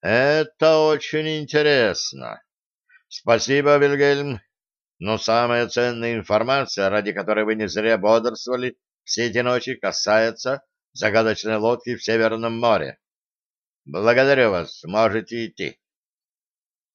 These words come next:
Адмирал Денниц снова подошел к карте и посмотрел на синее пятно в виде мешка, ограниченное берегами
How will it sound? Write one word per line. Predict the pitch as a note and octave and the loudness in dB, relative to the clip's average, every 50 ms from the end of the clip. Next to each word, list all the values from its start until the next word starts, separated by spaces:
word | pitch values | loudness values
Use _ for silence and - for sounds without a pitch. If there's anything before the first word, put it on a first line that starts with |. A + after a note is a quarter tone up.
| _ _ | _ _
Адмирал | - G#2 G2+ G#2 A#2+ A#2+ A#2+ A#2+ A#2 G#2 | -6 -4 -2 0 0 4 4 4 4 4
Денниц | A#2+ A#2+ A#2 A#2 A2+ G#2+ - - - - | 2 0 0 0 -4 -8 -10 -12 -16 -14
снова | - - G#2 A2 A2 G#2+ G#2+ | -14 -8 -4 -2 0 0 0
подошел | - G#2 G2+ G#2 G2 - - G#2 G2+ F2+ | -2 -2 -2 -2 -4 -2 -4 -4 -4 -6
к | _ _ | _ _
карте | - A2 A2+ A2+ G2 F#2+ _ _ G2 | 0 2 2 2 2 -2 _ _ -12
и | F#2 | -10
посмотрел | - G2 F2+ - - F#2 F#2+ F2+ - F#2 G#2+ A2+ A2+ A2 G2 _ _ _ _ _ _ _ _ _ | -8 -8 -10 -8 -6 -6 -6 -6 -4 -2 0 0 0 -2 -4 _ _ _ _ _ _ _ _ _
на | D#2+ F#2+ F#2+ | -10 -8 -6
синее | - - C3 C#3+ D#3 D3+ D3 C#3+ C#3+ C#3+ | -6 -4 -2 -2 -2 -2 -2 -2 -2 -4
пятно | B2 _ C3 B2+ A#2+ - _ - G#2 A2 A2 A2 G#2 F2 - | -2 _ -2 -2 -2 -2 _ -8 -4 0 0 0 0 -2 -4
в | D2+ | -10
виде | D#2 D2+ D2 F2+ A2 G#2 F2 G#2 G#2 | -16 -14 -10 -8 -8 -6 -4 -6 -6
мешка, | G2+ G2+ G#2 F#2 - - - - G2 F#2 F2 D#2 - _ _ _ _ _ _ _ _ | -6 -6 -8 -8 -8 -12 -8 -4 -2 -2 -2 -2 -6 _ _ _ _ _ _ _ _
ограниченное | - G#2 A2 A2 A#2 B2 B2+ B2 A#2+ A2+ - A#2 A2+ A2 A2 A2 G#2+ | -2 0 2 2 2 2 0 -2 -4 -6 -6 -6 -6 -4 -4 -4 -4
берегами | G2 G2+ G2+ G2+ G2+ F#2 F#2 G#2 G2+ G2 F#2+ F#2 F#2 - | -2 -2 -2 -2 -2 0 0 0 0 0 -4 -6 -10 -10